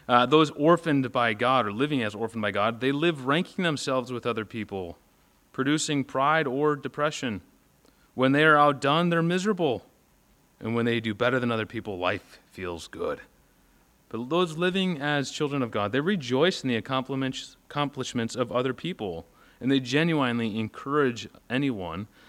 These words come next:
uh, less successful than them, uh, th-, as,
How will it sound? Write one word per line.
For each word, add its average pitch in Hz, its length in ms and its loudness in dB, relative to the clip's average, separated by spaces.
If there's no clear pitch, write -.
uh, 98 280 0
less 117 280 -2
successful - 640 -8
than 82 220 -10
them, 82 200 -12
uh, 90 180 -6
th-, 95 140 -6
as, 98 180 -6